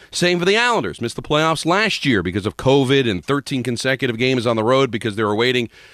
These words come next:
for U B S Arena to be finished. They'd be in the playoffs 'cause they've got a nice cushion as far as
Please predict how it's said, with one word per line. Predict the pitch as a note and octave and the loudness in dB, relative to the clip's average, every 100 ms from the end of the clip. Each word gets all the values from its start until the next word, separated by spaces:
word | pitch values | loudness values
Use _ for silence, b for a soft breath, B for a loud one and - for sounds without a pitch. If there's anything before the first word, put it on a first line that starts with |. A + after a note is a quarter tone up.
| B | B
for | A#2+ | -4
U | A#2+ C#3 | -2 0
B | C3 B2 | 2 2
S | A#2+ | 0
Arena | A2 A#2+ D#3+ | -2 0 0
to | D#3+ | 2
be | D3+ | 0
finished. | C#3 D3+ D#3 - - b b b b b b - | 0 0 0 -4 -14 b b b b b b -2
They'd | G3+ C4+ | 0 2
be | A#3+ | 2
in | A3 | 2
the | F3 | 0
playoffs | C#3+ C#3+ B2 F#2+ - - - _ _ _ _ _ _ | 2 2 4 2 -2 -10 -16 _ _ _ _ _ _
'cause | D3 C3 | -2 0
they've | F3 D3+ | 0 2
got | D#3+ D3 | 0 2
a | |
nice | D3 D3+ - | 2 0 -2
cushion | - F3 E3 D3 | -2 0 2 0
as | B2+ | -2
far | - C#3+ C3+ C3 | 0 0 2 2
as | B2 A#2 A2 | 2 0 -2